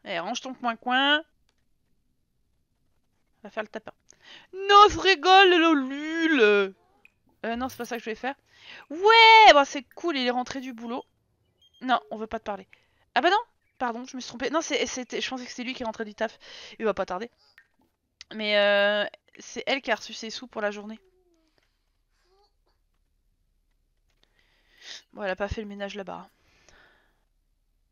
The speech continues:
Allez, va méditer. Si tu peux me faire un petit niveau huit avant la sortie du nouvel, du monstre,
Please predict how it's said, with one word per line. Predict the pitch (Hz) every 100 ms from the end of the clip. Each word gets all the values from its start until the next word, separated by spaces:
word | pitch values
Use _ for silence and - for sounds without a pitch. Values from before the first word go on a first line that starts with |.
| _ _ _
Allez, | 208 208
va | 277
méditer. | 320 294 302 302 302 311 339 _ _ _ _
Si | -
tu | -
peux | 254
me | 285
faire | 277 277
un |
petit | 269 -
niveau | 277 269 277
huit | 277 302 - - - -
avant | 247 254
la | 262
sortie | 254 254 - 262
du | 233 254
nouvel, | 254 254 254 -
du | 214 240
monstre, | 247 294 - -